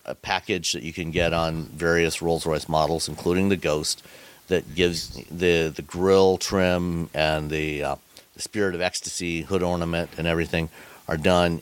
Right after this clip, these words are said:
in a, um, a black chrome finish instead of the traditional silver chrome finish.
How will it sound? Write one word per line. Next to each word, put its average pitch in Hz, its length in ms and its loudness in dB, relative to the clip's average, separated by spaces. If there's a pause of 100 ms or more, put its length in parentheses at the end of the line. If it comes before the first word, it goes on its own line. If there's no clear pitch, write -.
in 85 260 2
a, 78 380 0 (180)
um, 69 420 -8 (160)
a - 60 -12
black 92 360 0
chrome 87 580 -4 (240)
finish 71 520 0
instead - 320 0
of 76 120 -2
the 73 80 -6
traditional 82 680 -4 (260)
silver 117 380 2
chrome 60 340 -6 (140)
finish. - 440 -8